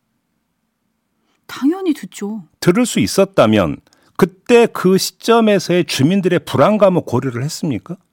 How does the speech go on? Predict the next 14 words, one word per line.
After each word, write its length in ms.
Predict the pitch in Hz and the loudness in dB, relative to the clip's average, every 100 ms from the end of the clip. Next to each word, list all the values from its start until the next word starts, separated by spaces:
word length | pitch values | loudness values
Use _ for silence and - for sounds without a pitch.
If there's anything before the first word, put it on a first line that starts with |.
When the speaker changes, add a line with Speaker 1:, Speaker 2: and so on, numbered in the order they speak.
| _ _ _ _ _ 127 | _ _ _ _ _ 0
Speaker 2:
야, 100 | 107 - - _ | 0 -4 -20 _
북한의 400 | 151 - 226 240 | -8 0 2 2
포격이 420 | - 240 240 202 | -2 -2 -2 -2
계속 380 | - 160 165 110 | -2 0 0 -2
이루어지고 640 | 107 135 247 226 233 208 | -2 2 2 2 -2 -2
있는 200 | 196 190 | 0 0
상태에서 400 | 170 135 127 113 120 | 0 -2 -4 -6 -2
포소리가 440 | - 190 196 180 | -2 0 0 -2
쿵쿵쿵 580 | - 202 208 226 - 214 | -2 -2 0 0 0 -2
들리는데 640 | - 113 120 113 110 185 - - - _ - - - - | 0 0 2 0 2 2 0 -10 -20 _ -16 -10 -6 2
아무 280 | 285 262 202 | 6 8 6
일원 400 | 107 151 233 247 | 4 4 6 6
방구도 520 | 233 233 208 185 92 | 6 2 0 -2 -2
없다면 640 | 90 - 101 85 98 87 | -2 -2 -2 0 0 -2